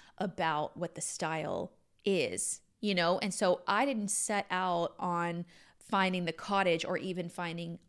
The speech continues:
uh, our, our home here, um, with the, I didn't wanna see any white, slick, modern white boxes, um, new builds. I didn't, I didn't want any of that. I wanted old. I want the old, <laughs> honestly, the older the better, but well-kept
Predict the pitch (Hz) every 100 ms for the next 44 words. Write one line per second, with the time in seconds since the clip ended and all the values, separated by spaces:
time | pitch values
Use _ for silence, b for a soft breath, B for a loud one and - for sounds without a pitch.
0 | - - - - 156 156 - 170 165 165
1 | - - - - 180 165 240 269 180 170
2 | - B B B - 185 180 175 - -
3 | 190 196 220 190 180 190 190 185 180 -
4 | 185 - - 190 208 226 226 - 170 185
5 | 185 196 - - - - 180 175 - 180
6 | 175 175 175 165 170 175 170 160 - 214
7 | 262 - 269 269 - - _ b b b
8 | - 185 180 175 175 170 196 220 226 214
9 | - 190 190 - 180 185 190 214 160 -
10 | - - - 170 175 185 185 - 160 156
11 | 190 185 180 196 - - 214 - - -
12 | - - 214 208 170 165 170 160 160 165
13 | 160 - B B _ 330 330 - - 285
14 | 320 320 - 392 359 -